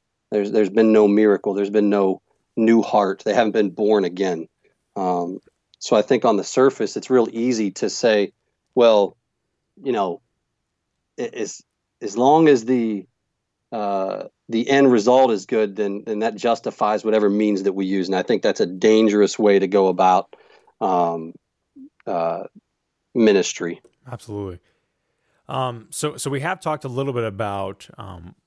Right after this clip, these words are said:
Speaker 2: why we think the church has utilized pragmatism. Do you have anything to add to that before we move on?
Speaker 1: No, I think, I think that's, uh, I, I just really at the end of the day, I think it's,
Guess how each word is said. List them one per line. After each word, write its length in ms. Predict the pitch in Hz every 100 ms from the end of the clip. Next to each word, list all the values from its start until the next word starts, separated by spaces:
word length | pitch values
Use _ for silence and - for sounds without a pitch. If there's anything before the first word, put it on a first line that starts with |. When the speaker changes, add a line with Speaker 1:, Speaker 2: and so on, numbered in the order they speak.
| _
Speaker 2:
why 520 | 120 110 110 123 127
we 120 | 117
think 460 | - 120 104 - _
the 160 | 104 107
church 380 | - 120 101 -
has 300 | 110 120 107
utilized 680 | 104 90 82 82 82 - _
pragmatism. 640 | - 92 90 87 92 87 90
Do 80 | 113
you 80 |
have 160 | 117 117
anything 300 | 113 110 113
to 120 | 92
add 180 | 98 104
to 60 | 117
that 200 | 120 113
before 300 | 110 - 104
we 240 | 101 98
move 300 | 92 104 101
on? 240 | 95 104 117 _ _ _ _ _ _ _ _ _ _ _ _ _ _
Speaker 1:
No, 200 | 160 185
I 120 | 185 165
think, 300 | 190 160 131
I 100 | 135
think 220 | 175 127
that's, 480 | 123 110 - - 120
uh, 300 | 110 101 107 - _ _ _ _ _ _ _ _ _
I, 220 | - 151
I 20 | 127
just 260 | 135 143 -
really 300 | 135 147 135
at 100 | 113
the 180 | 117
end 180 | 120 127
of 60 | 107
the 60 |
day, 180 | 98 117
I 120 | 117
think 340 | 104 127 120 -
it's, 480 | 120 - - -